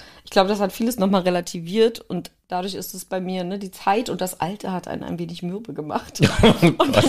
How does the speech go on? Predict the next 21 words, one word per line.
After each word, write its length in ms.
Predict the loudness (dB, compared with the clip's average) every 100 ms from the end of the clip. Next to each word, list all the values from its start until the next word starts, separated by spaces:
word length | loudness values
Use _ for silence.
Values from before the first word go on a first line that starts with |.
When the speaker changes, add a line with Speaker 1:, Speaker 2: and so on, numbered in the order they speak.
| 4
Speaker 1:
ist 260 | 0 0
einfach 400 | 2 2 2 0
gleichgültig. 840 | 4 4 4 -2 -2 -2 -2 -8 -8 -8 -8 2
Speaker 2:
Aber 340 | 6 8 6 2 -4
was 160 | -2 0
würdest 200 | 0 0
du 40 |
sagen, 340 | 4 6 6 6
wenn 100 | 6
du 60 |
sagst, 300 | 8 6 4
okay, 300 | -2 2 4
die 100 | 2
zweitausender 640 | 2 0 2 2 4 4 4
waren, 280 | 4 2 2
ähm, 440 | 2 2 0 -2 -2
für 100 | 0
dich 220 | 0 2
sehr 180 | 2 2
problemfreie 800 | -2 2 4 4 2 2 2
Zeiten. 680 | 2 2 4 4 2 0